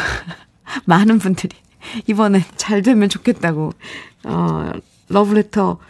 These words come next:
이 많은 가족들이 연지 씨 지금 응원하고 있어요. 케이 칠공육구님께서는 "정직하고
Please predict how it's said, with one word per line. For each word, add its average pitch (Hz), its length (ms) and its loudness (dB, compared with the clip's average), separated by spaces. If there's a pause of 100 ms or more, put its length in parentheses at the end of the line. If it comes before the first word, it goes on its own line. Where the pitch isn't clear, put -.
(200)
이 190 260 2
많은 208 280 4
가족들이 175 520 -2
연지 175 200 2
씨 170 140 -4
지금 160 260 0
응원하고 202 480 4
있어요. 82 420 -6 (580)
케이 311 320 4
칠공육구님께서는 240 1700 4 (240)
"정직하고 175 880 2